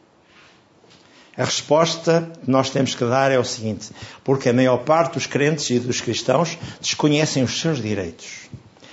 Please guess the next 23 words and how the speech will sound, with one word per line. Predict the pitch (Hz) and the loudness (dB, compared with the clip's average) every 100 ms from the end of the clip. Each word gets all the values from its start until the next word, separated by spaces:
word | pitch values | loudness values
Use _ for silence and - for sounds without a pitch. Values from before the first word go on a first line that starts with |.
| - - - - - | -20 -18 -20 -8 0
Em | 214 | 4
Oséias | 285 277 311 294 | 4 4 4 2
quatro | 269 262 - | 2 2 2
seis, | 254 269 285 - - - | 2 4 4 0 -8 -2
vamos | 160 202 | 2 2
pedir | - 175 | 4 2
aqui | 160 160 139 | 2 4 4
a | |
este | 139 - | 2 2
jovem | 151 190 196 185 | 2 4 4 2
que | 139 | 4
leia | 147 170 - - - | 4 4 0 -8 -2
Oséias | 139 135 156 151 | 2 4 4 4
quatro | 160 151 | 2 2
seis, | - 202 233 - - - - _ - - - - - - | 2 2 2 -2 -12 -20 -20 _ -20 -20 -18 -20 -8 2
e | |
o | 247 | 4
irmão, | 277 254 226 240 240 - | 6 6 6 4 0 0
aquela | 185 170 196 180 | 2 4 4 4
jovem | 151 180 160 | 4 4 4
vai | 156 165 160 | 4 4 4
ler | 151 151 | 4 2
também, | 151 139 135 156 | 2 2 2 2